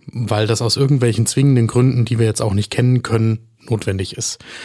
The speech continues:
Vielleicht gibt es dann eine Alternative zu dieser Bahnfahrt. Vielleicht kann die Person dann selbst mit dem Auto alleine im Auto fahren oder mit einer Person, mit der sie sowieso in einem Haushalt zusammenlebt, mit dem Auto zu dem Termin fahren.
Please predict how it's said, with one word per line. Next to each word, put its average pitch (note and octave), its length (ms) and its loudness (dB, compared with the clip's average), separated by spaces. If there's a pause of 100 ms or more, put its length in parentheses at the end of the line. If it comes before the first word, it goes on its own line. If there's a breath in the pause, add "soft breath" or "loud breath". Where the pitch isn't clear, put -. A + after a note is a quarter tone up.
(260 loud breath)
Vielleicht A2 320 -2
gibt - 180 -2
es A#2+ 80 -2
dann A#2 140 0
eine A2+ 200 0
Alternative A2+ 600 0
zu - 140 -6
dieser G#2 240 -2
Bahnfahrt. - 680 -8
Vielleicht - 500 -6
kann A2+ 380 2
die B2 100 -2
Person A2 380 0
dann G#2 300 0
selbst - 420 -2
mit A2 80 0
dem A2 140 -2
Auto G#2+ 260 0
alleine G2+ 400 -2
im G#2+ 140 -6
Auto A2 240 -4
fahren - 320 -6
oder C3 300 4 (380 loud breath)
mit B2 120 -2
einer A2+ 180 0
Person, B2 460 2
mit A#2+ 160 -2
der A#2 80 2
sie A#2 100 0
sowieso A2+ 500 0
in A#2 140 0
einem G#2+ 460 0
Haushalt A#2 320 -2
zusammenlebt, G2+ 720 -2
mit G#2 120 -4
dem G#2 120 -4
Auto G2+ 260 -4
zu - 160 -6
dem G2 160 -2
Termin G2 320 0
fahren. A2 320 -8